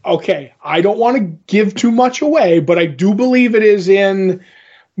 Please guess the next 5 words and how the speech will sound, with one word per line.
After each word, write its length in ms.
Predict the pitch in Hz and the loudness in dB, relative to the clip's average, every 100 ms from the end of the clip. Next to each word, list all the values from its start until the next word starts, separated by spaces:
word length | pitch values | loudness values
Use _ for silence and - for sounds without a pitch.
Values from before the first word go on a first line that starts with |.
| 160 | -4
uh, 500 | 175 156 156 156 151 | 0 2 2 2 0
uh, 800 | 139 180 151 147 147 143 135 139 | -4 -4 -2 0 0 0 -2 -4
Seasons 500 | 127 - 196 175 180 | -4 -2 0 2 0
of 80 | 180 | 0
Mist. 600 | 170 190 277 - - _ | 0 0 -2 -8 -20 _